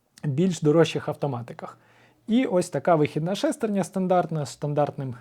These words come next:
кроком. Ось такий мотор. І в цілому ось така автоматика. Якщо бути відвертими з вами, то тут дійсно трошки скромніше зроблений сам корпус,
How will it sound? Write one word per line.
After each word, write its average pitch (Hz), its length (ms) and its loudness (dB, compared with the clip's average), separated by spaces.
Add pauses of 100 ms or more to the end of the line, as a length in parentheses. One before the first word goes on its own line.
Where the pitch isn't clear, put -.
(120)
кроком. 214 440 0 (1400)
Ось 160 200 -4
такий 131 260 -10
мотор. 220 380 -2 (1500)
І 254 180 -4
в 240 40 -16 (140)
цілому 165 360 -2
ось 131 160 -4
така 135 200 -2
автоматика. 117 600 -4 (260)
Якщо 165 320 0
бути 202 280 4
відвертими 185 600 2
з 135 40 -2
вами, 127 340 -4 (340)
то 170 240 2
тут 214 460 -4
дійсно 156 560 -2 (100)
трошки 170 360 0
скромніше 165 600 0
зроблений 139 640 0 (200)
сам 170 320 0
корпус, 240 560 0